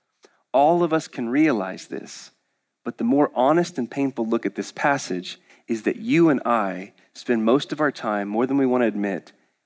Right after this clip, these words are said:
living life with a Jesus and mentality. So on the one hand, we would go, "Yes, Paul, you're right. It's Jesus only, Christ alone, grace alone, through faith alone.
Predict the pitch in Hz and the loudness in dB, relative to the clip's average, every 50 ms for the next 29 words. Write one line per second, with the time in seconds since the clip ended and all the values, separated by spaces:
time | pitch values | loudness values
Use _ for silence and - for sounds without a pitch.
0 | _ - 117 127 127 139 135 127 113 101 101 110 120 135 - - 113 101 104 98 | _ 0 2 2 2 2 2 2 4 4 4 2 2 0 -2 -4 -4 -2 -2 -4
1 | 95 - 110 107 101 110 104 - - 101 98 98 92 95 - 95 87 87 - - | -2 0 0 0 0 -2 -4 -4 -4 -4 -2 -2 -2 -2 -2 -4 -4 -4 -6 -6
2 | 87 80 - - - - - _ _ _ _ _ _ _ _ _ _ _ _ _ | -8 -8 -8 -10 -14 -18 -20 _ _ _ _ _ _ _ _ _ _ _ _ _
3 | _ - - 170 160 156 143 135 147 180 214 220 175 170 147 135 135 151 170 160 | _ -6 -2 0 2 2 4 4 4 4 4 4 2 2 2 2 2 2 0 0
4 | 156 156 156 139 - - - - 175 220 220 208 - - - 190 190 180 180 175 | 2 2 2 0 0 -4 -10 -6 0 0 0 0 0 -2 -2 2 4 6 6 4
5 | 165 175 - - 160 165 160 160 202 196 165 135 113 - - - - - - 135 | 4 0 -2 -2 0 0 2 4 4 4 4 4 0 -2 -8 -10 -10 -10 -10 -6
6 | - 165 226 226 202 220 - - - 196 202 196 196 196 196 190 - - - 220 | -2 0 0 2 0 -2 -4 -2 0 2 2 2 2 2 0 0 0 2 2 4
7 | 208 202 - - 196 185 190 190 185 190 190 185 165 - 202 214 214 208 - - | 4 2 0 -2 -4 0 2 2 4 2 2 0 0 2 2 2 2 2 -2 -4
8 | 202 190 196 196 190 196 190 185 208 190 - - 214 202 202 - 190 185 190 196 | -2 2 4 4 4 4 2 0 -4 -6 -2 -2 -2 0 0 -2 0 2 4 4
9 | 190 190 185 | 6 4 2